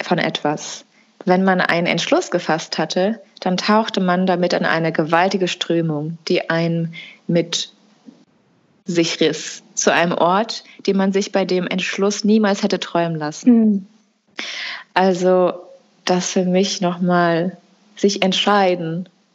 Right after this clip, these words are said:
Speaker 1: Wenn, sobald du dich entscheidest, öffnen sich neue Türen, weil ich hatte auch damals,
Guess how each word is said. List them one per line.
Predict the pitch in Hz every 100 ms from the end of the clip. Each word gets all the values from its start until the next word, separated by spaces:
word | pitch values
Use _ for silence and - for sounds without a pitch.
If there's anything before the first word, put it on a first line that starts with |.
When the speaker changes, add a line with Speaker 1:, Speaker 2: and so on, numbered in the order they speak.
| _ -
Speaker 1:
Wenn, | 185 180
sobald | 185 185 190 214
du |
dich | 214 214
entscheidest, | 196 - 185 196 208 202 202 - - - _ _ _ _ - -
öffnen | 190 196
sich | 185 185
neue | 180 170
Türen, | 170 - 196 180 180 - - - _
weil | - 175 170
ich | 196 -
hatte | 214 208 -
auch | 175
damals, | 185 180 180 185 190 -